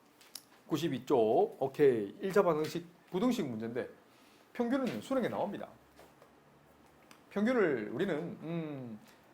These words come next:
영어로 M E A N, 평균, mean이라는 표현을 쓰거든. 평균의 정의는 지금, 어, 초등학교적으로 나타낸다면 과목 수분의,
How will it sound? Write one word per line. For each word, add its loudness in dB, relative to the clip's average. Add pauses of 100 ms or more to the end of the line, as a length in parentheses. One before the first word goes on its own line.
영어로 0
M 2 (100)
E -2 (140)
A -2
N, -2 (200)
평균, -4
mean이라는 0
표현을 -8
쓰거든. -8 (560)
평균의 2
정의는 0 (340)
지금, -2
어, 0
초등학교적으로 -2
나타낸다면 -4 (1160)
과목 0
수분의, -10